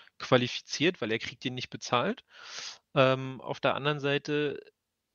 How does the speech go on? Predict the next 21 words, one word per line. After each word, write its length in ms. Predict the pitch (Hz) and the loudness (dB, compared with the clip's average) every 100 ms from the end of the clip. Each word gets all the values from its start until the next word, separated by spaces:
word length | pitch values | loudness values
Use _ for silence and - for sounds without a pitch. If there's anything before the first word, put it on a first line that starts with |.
| - | -12
hast 360 | - 139 - 143 | 0 0 0 -6
du 380 | 135 139 135 131 | -4 -4 -6 -6
zumindest, 540 | - 127 123 - - - | -6 -4 -2 -4 -4 0
das 160 | 127 | 0
ist 160 | 123 - | 0 -4
das, 120 | 120 | -2
was 120 | 120 | -2
ich 120 | 123 | -2
im 100 | 123 | -4
Berliner 320 | 113 117 135 170 | -2 -2 0 0
Raum 320 | 143 151 143 | 0 -2 -2
sehr 260 | 123 123 | 2 4
häufig 360 | 143 147 147 139 | 4 2 -2 -6
feststelle, 580 | 147 - - 143 143 156 - - - - | -6 -6 -6 -6 -4 -6 -10 -18 -18 -16
hast 280 | - 127 - | 0 0 0
du 80 | 135 | -4
in 100 | 135 | -2
den 140 | 131 | -2
Unternehmen 640 | 135 131 127 123 131 143 156 - - _ - | -2 -2 0 0 0 -2 -6 -12 -20 _ 0
teilweise 760 | 127 131 127 135 127 139 135 - | 4 6 4 2 2 2 2 -2
L-, 240 | - 165 | -12 -6